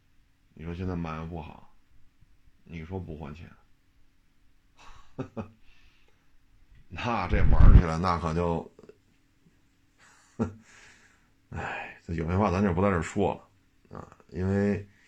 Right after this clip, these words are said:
一五年是一六年，具体我好像是一五、一一，嗨，一五、一六吧，啊，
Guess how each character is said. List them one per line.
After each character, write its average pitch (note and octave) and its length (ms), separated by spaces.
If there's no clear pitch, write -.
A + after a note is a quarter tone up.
一 C3 220
五 A2 200
年 F2 240
是 A#2 140
一 F#2 160
六 G2+ 240
年， - 140
具 B2 120
体 G2+ 120
我 G#2+ 260
好 F#2 180
像 D#3 160
是 D#3 60
一 F#3+ 140
五、 D2 500
一 B2 160
一， C3 460
嗨， D#2+ 240
一 D3 140
五、 A2 120
一 C3 120
六 F3 220
吧， G2 100
啊， - 260